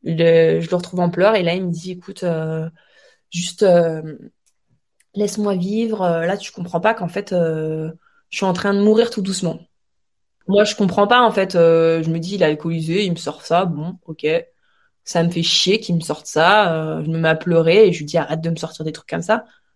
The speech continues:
C'est tout, ça passe. Et puis, euh, ensuite, euh, ça continue. Enfin, je, là, on, on rentre à la maison. On, je crois qu'on a dû rediscuter de ça, et cetera. Et, euh, et à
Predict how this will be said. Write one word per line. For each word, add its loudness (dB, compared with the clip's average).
C'est 0
tout, -6
ça 0
passe. 2
Et 8
puis, 6
euh, 8
ensuite, -2
euh, 4
ça -2
continue. -8
Enfin, 0
je, -2
là, 0
on, -2
on -4
rentre -2
à 0
la -2
maison. 0
On, 0
je -8
crois 0
qu'on 0
a 2
dû -2
rediscuter -6
de -16
ça, 2
et 4
cetera. -2
Et, 4
euh, 6
et 6
à 2